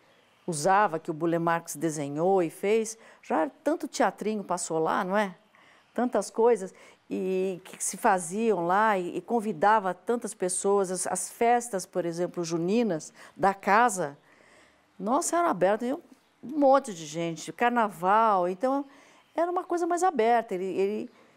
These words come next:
né, pra, ele convivia, gostava muito de conviver com as pessoas. Então, acho que a vocação mesmo daquele jardim, daquela casa,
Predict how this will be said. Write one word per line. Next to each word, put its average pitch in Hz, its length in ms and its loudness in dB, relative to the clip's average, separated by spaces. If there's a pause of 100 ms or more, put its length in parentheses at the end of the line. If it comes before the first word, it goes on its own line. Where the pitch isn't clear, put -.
(180)
né, 285 300 2
pra, 175 640 0 (540)
ele 165 160 -10
convivia, 240 640 2
gostava 233 420 0
muito 208 260 -2
de 170 120 -4
conviver 165 420 -2
com 165 80 -8
as 160 80 -10
pessoas. 160 460 -4 (260)
Então, 330 160 -4
acho 359 140 0
que 294 80 0
a 262 60 2
vocação 247 720 -2
mesmo 170 340 -4
daquele 165 300 -2
jardim, 165 480 -4
daquela 185 380 -2
casa, 185 420 -2